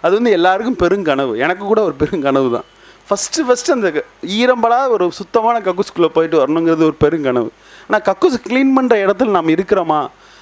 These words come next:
அப்படின்னா, நிஜமாவே இல்லை என்பது தான் நான் சொல்வேன் நானு. So, அந்த இடத்திலிருந்து தான் தலித் என்பவர்களை பார்க்க வேண்டும்.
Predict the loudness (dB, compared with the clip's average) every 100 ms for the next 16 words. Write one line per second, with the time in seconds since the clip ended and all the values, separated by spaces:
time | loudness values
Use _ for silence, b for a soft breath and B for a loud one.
0 | B -2 0 0 2 2 0 0 0 0
1 | 0 -2 -2 0 2 0 0 -2 -2 0
2 | -2 -4 -2 -2 -2 -4 -8 -10 b b
3 | b -4 0 2 0 0 2 2 2 2
4 | 0 0 0 0 2 0 2 0 0 0
5 | -2 0 -2 -2 -4 -2 -4 -6 -10 -12